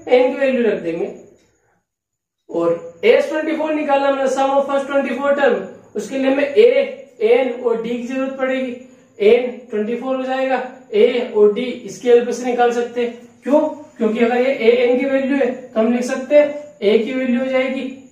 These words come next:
ए वन, और व-, एन की वैल्यू वन होने के कारण से हम इसे लिखेंगे थ्री प्लस टू इंटू वन,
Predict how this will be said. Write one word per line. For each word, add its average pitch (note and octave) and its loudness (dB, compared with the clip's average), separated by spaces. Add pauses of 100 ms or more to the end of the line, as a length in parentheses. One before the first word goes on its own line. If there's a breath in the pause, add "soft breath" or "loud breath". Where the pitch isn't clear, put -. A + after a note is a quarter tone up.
(120)
ए G#3+ 4
वन, C4+ 2 (680)
और D#3+ -4
व-, - 0
एन A3 -2
की B3 -6
वैल्यू A#3+ 0
वन B3 4
होने B3+ 0
के B3+ 0
कारण B3+ -2
से A#3+ -4
हम A#3+ -4
इसे - -6
लिखेंगे A#3 -2
थ्री A#3 -6 (100)
प्लस A#3+ -2
टू A#3+ -6
इंटू G#3+ -2
वन, A3+ -2